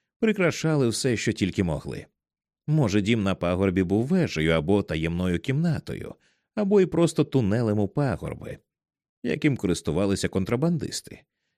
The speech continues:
Тільки що могли перевозити контрабандою серед цих самотніх пагорбів. Може, я зустріну диявольськи вродливого контрабандиста і?" Елінор минула останній поворот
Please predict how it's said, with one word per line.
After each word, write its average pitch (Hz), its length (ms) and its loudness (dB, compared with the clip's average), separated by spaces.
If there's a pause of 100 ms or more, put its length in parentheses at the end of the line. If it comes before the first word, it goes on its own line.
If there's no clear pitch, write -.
(120)
Тільки 123 380 2
що - 260 -2
могли 127 340 2
перевозити 123 640 2
контрабандою 110 760 0
серед 107 300 0
цих 147 200 0
самотніх 135 480 -2
пагорбів. - 680 -4 (640)
Може, 120 360 2
я 104 200 2
зустріну 110 500 2
диявольськи 110 920 4
вродливого 107 640 4
контрабандиста 151 840 2
і?" 151 340 4 (920)
Елінор 190 360 6
минула 135 380 4
останній 95 640 0
поворот 71 640 -4